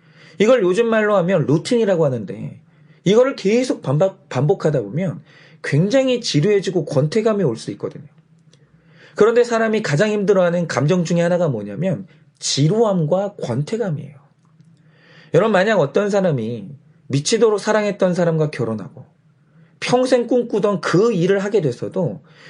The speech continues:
여러분, 똑같은 사람을 무한정 계속 만나고 똑같은 일을 계속하면요,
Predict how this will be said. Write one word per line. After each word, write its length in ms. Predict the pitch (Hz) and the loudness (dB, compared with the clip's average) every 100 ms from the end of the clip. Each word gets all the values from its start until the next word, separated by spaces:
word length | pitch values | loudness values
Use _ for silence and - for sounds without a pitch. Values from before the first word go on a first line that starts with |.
| - | 0
여러분, 260 | 151 180 175 | 2 2 2
똑같은 540 | 240 254 254 254 233 | 2 2 0 0 -2
사람을 440 | 220 233 208 208 151 | 0 0 2 0 0
무한정 560 | 139 202 247 240 220 | 2 2 2 0 -2
계속 280 | 180 143 170 | -2 -2 0
만나고 520 | 113 107 113 76 - _ - _ _ _ _ 254 | -2 -4 -8 -10 -18 _ -20 _ _ _ _ 0
똑같은 460 | 240 269 262 233 | 2 0 2 0
일을 260 | 135 190 - | 0 0 -4
계속하면요, 1000 | - 123 165 247 240 170 110 107 170 - | -4 0 2 0 -2 -4 -4 -6 -8 -10